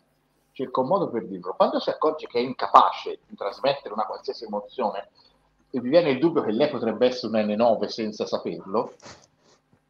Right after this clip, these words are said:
lei clicca un, eh, su un documento dove fa vedere che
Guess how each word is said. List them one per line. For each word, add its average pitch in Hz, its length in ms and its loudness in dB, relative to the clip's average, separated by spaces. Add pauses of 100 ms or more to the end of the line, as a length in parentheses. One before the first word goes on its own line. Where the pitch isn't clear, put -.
(420)
lei 240 300 2
clicca 127 840 -2
un, 139 260 -4 (100)
eh, 123 760 0
su - 160 -12
un 147 120 -10
documento 127 800 -12 (420)
dove 131 340 2
fa - 340 2
vedere 90 460 -12 (120)
che 123 380 -6